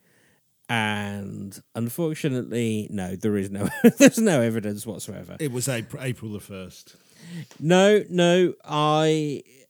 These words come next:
Speaker 1: it was, it was a bunch of people. Basically, what it was,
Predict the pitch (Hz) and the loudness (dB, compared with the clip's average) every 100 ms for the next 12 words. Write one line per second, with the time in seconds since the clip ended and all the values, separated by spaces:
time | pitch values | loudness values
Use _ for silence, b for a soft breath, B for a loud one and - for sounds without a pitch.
0 | _ 160 156 - 147 151 143 143 - - | _ -2 -2 -2 2 6 6 4 -4 -6
1 | - 151 139 139 143 120 165 196 - 190 | 0 2 4 4 4 4 6 6 4 2
2 | - 175 165 160 135 127 127 - - 180 | 4 2 2 2 4 6 4 2 2 4
3 | 180 180 143 160 131 120 135 143 123 127 | 4 0 -2 0 0 2 4 2 2 2
4 | 117 110 - | 4 2 -2